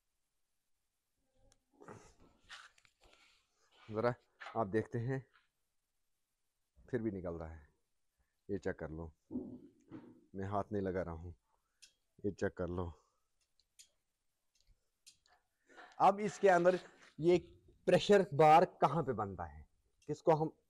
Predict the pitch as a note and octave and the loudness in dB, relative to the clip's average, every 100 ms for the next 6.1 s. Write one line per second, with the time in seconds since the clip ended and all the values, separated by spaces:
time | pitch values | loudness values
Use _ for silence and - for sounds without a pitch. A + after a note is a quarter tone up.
0 | C3+ C#3 _ _ - F3 E3+ - - F3 | -8 -8 _ _ -6 -2 -2 -6 -2 -2
1 | - D#3+ C#3+ C3+ - D3 D3+ - - _ | 0 0 0 -2 2 2 2 -6 -20 _
2 | - C3+ D3 C#3+ C#3+ C#3 C3+ C#3+ C3+ C#3 | -8 0 0 2 4 4 2 -2 -4 -4
3 | B2+ C3+ B2 B2+ A#2+ A#2 A#2 C3 A#2 A2+ | -2 0 4 4 4 -2 -4 -4 0 2
4 | A2+ G2+ - F2 F2 E2+ - _ _ _ | 2 -4 -8 -8 -8 -12 -16 _ _ _
5 | - C3+ B2 B2+ A2+ G2+ F#2+ F#2+ F2 F2 | -2 0 4 4 2 -2 -2 -2 -4 -6